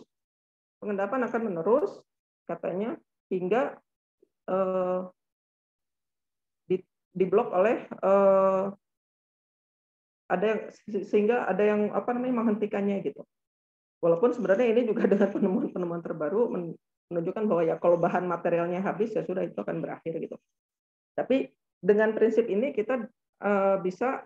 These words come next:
menghubungkan misalnya kalau misalnya kita ada lembah, kemudian ada lapisan batuan di kiri kanannya seperti yang tadi digam-, eh,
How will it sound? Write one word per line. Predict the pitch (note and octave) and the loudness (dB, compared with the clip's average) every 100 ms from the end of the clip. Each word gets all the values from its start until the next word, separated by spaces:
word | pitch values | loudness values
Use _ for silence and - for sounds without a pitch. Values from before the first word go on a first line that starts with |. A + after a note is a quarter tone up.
| _ _ _ _ _ A#3+ - - | _ _ _ _ _ -18 -16 -4
menghubungkan | G3+ G3+ G3 G3 G3 F#3+ F#3+ F#3+ G3 - G3+ G3 F#3+ A#3 C#4+ | 0 2 0 -2 -2 -4 -4 -4 -4 -2 2 2 2 -2 -2
misalnya | C4 G3+ F#3 F#3 F#3 | -2 -2 0 -2 -2
kalau | F#3 F#3 | -2 0
misalnya | F#3 G3 F#3 F#3+ F#3+ G3+ _ _ _ | -2 -2 -2 -2 -6 -10 _ _ _
kita | F#3 F#3 F3+ E3+ | -6 0 2 2
ada | F3 F3+ F3 F3 F3 - - _ _ _ _ _ - | 2 2 2 2 0 -2 -10 _ _ _ _ _ -12
lembah, | F#3+ F3 G3 C4+ - - _ _ _ - | -8 -2 0 0 -2 -10 _ _ _ -4
kemudian | G#3 G3 F#3 F#3 F3+ G3+ _ _ - | -2 2 2 2 0 -6 _ _ -6
ada | F3+ F3+ | -2 0
lapisan | A#3+ B3+ A3 F#3+ | 0 0 -2 0
batuan | F3 E3+ F#3 | -2 0 0
di | F3+ | 0
kiri | F#3 F#3+ | -2 -4
kanannya | F#3 E3+ E3+ F#3 | -4 -4 -4 -4
seperti | D4+ A3+ F3+ F3+ | -6 -4 -4 -4
yang | F3+ | -4
tadi | F#3 F3+ | -4 -2
digam-, | F3 E3+ F3 E3 D#3+ _ - | -2 -2 -2 -4 -10 _ -10
eh, | - F3 | -4 -4